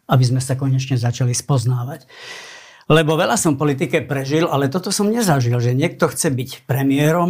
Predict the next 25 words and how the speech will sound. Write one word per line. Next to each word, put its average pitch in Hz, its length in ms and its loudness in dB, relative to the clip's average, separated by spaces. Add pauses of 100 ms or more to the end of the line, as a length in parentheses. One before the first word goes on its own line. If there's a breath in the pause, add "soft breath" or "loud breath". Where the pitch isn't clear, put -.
alebo 131 320 0
viesť 143 320 -2
krajinu 135 560 -2
a 131 80 0
nevedie 131 320 -2
žiadne 127 400 -4
politické 123 560 -6
rokovania. 127 480 -6
Ja 196 80 -2
som 254 160 -2
sa 269 160 2
ho 269 80 -4
pýtal 294 320 2
aj 131 160 0
to, 170 80 -4
či 139 240 0
vedú 127 320 0
rokovania 135 480 0
s 202 80 0
inými 233 240 2
politickými 123 640 -4
stranami, 127 480 -2
napríklad 135 400 -4
Kresťansko-demokratickým 147 1040 -2
hnutím, 233 320 2